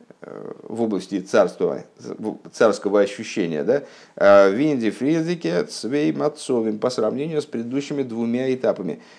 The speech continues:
Э, ну, естественным образом вспоминается, конечно,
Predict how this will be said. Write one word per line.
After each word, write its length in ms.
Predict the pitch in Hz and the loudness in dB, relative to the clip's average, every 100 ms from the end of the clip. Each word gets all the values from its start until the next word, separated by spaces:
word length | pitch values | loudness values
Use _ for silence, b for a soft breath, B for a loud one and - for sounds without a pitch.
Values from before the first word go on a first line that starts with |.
| B | B
Э, 120 | 90 82 | -10 -8
ну, 160 | 80 104 | -4 -4
естественным 440 | 95 110 107 107 | -2 -2 -2 -2
образом 280 | 135 123 95 | -2 -2 -4
вспоминается, 800 | - 101 101 104 101 - 107 107 - b b b b _ _ _ - _ | -6 -6 -2 0 -2 -4 -6 -6 -14 b b b b _ _ _ -20 _
конечно, 520 | - 90 95 - 98 | -8 -6 -6 -8 -12